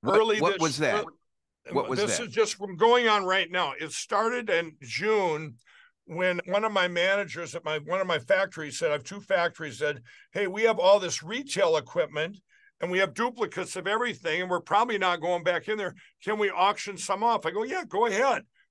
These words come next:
Speaker 2: And they're just paperweights right now. And, and so they, I thought it was just a normal auction, an auctioneer comes in. Well, this made worldwide news. My Pillow's going under. They had an auction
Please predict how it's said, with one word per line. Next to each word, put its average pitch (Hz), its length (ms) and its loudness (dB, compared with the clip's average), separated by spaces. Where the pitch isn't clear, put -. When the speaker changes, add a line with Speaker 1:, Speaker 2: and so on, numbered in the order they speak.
Speaker 2:
And 170 120 -4
they're 180 120 0
just 190 240 -2
paperweights 180 680 -2
right 143 180 0
now. 190 300 0
And, 170 120 -2
and 170 300 -2
so 208 300 0
they, 185 200 -2
I 208 140 2
thought 220 180 0
it 196 80 0
was 180 120 -4
just - 220 -8
a 175 60 -6
normal 165 320 0
auction, 165 520 -2
an 151 40 -6
auctioneer 170 540 -2
comes 185 300 -6
in. 214 100 -4
Well, 180 100 -4
this 254 240 0
made 220 260 2
worldwide 190 680 6
news. 180 400 -6
My 214 240 4
Pillow's 226 480 4
going 226 360 0
under. 220 320 0
They 196 160 -2
had 214 260 -2
an 220 100 -6
auction 208 600 -4